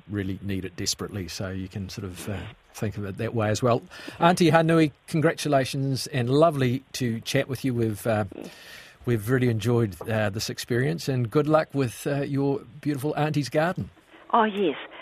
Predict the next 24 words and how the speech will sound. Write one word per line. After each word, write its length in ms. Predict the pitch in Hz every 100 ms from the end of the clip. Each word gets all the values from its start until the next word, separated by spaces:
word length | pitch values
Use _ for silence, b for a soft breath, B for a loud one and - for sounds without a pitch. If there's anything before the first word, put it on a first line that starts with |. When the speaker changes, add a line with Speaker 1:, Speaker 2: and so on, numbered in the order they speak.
| B
Speaker 2:
And 160 | 190 190
I 220 | 123 - 240
have, 120 | 208 196
um, 380 | 180 175 185 - _ _ B B B B
I 40 | 220
have 340 | 247 240 175
written 280 | 214 - 180
a 60 | 147
book 320 | 180 - - - -
Speaker 1:
Oh. 180 | 285 - -
Speaker 2:
on 180 | - 120
it 160 | 131 - - - B B _
that, 280 | - 139 -
um, 220 | 139 123 - -
might 220 | 247 -
be 120 | -
of 80 | 131
interest 380 | 120 117 - - -
to 220 | - - - _
Speaker 1:
Yeah, 180 | 151 226
what's 220 | 143 135
it 40 | 156
Speaker 2:
readers. 80 | 175
Speaker 1:
called? 300 | 269 269